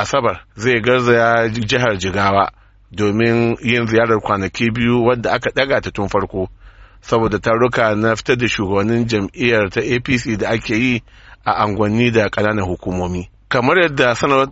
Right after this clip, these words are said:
ta Malam Garba Shehu ta bayyana, a lokacin da ya tsaya a Ingilan ne likitocinsa suka ba shi shawarar cewa suna bukatar ya zo a sake duba shi, wanda kuma ya amince zai yi wannan tafiyar a yau Talata. Tun farko dai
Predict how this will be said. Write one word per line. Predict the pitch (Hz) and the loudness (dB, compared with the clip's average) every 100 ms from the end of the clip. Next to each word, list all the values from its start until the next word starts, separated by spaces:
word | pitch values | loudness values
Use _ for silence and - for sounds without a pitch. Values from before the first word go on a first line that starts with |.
| - | 0
ta | 139 131 | 0 2
Malam | 135 143 123 110 | 2 2 0 2
Garba | 123 120 110 | 0 2 0
Shehu | 95 120 120 107 | 0 0 2 0
ta | 98 107 | -2 0
bayyana, | 113 110 98 87 85 _ _ - - - - - | 2 2 0 -4 -8 _ _ -20 -20 -20 -10 -2
a | |
lokacin | 113 170 175 170 | 0 0 0 0
da | 143 | 2
ya | 139 | 2
tsaya | - 156 123 | 2 2 2
a | |
Ingilan | - 139 127 120 110 | 0 0 0 0 0
ne | 101 98 - | -2 -2 -2
likitocinsa | 120 131 147 143 - 156 151 120 117 | -2 0 0 2 2 0 2 2 0
suka | - 131 110 | -2 -4 0
ba | 117 110 | 0 0
shi | 104 | 0
shawarar | 110 110 107 90 - - _ _ _ | 2 4 2 0 -6 -20 _ _ _
cewa | - 113 | -2 0
suna | 107 131 117 | 0 0 2
bukatar | 101 110 123 127 123 120 117 113 | 0 -2 0 0 0 0 2 2
ya | 110 98 | 0 0
zo | 95 120 120 | 0 2 2
a | 101 | 0
sake | 120 110 110 | -2 -2 -2
duba | 113 107 98 | -2 0 -2
shi, | - 85 - _ _ _ _ - | -2 -12 -16 _ _ _ _ -4
wanda | 104 113 | -2 0
kuma | 98 107 | 0 0
ya | 117 | 0
amince | - 120 104 - 117 113 | 0 0 -2 0 0 2
zai | 110 110 | 2 2
yi | |
wannan | 110 117 113 | 2 2 0
tafiyar | 101 95 131 120 113 - - - _ | -2 -4 0 2 0 -4 -18 -20 _
a | 104 107 | -2 2
yau | 107 98 | 2 0
Talata. | - 101 98 104 80 - - | -2 -2 -2 -2 -6 -10 -4
Tun | 135 | 0
farko | 170 165 196 170 | 0 2 2 2
dai | 160 160 160 | 2 4 2